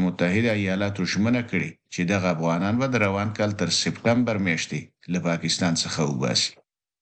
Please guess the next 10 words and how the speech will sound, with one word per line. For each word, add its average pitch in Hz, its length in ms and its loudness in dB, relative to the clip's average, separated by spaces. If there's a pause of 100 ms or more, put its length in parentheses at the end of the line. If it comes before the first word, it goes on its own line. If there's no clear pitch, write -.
(220)
د - 40 -8 (120)
طالبانو 117 520 2
حکومت 135 340 -2
وایي 131 260 0
چې 120 60 0 (100)
د - 20 2 (120)
بیګم 90 360 2 (400)
او 98 60 2 (120)
ځوانانو 101 440 0 (100)
راډیو 87 240 0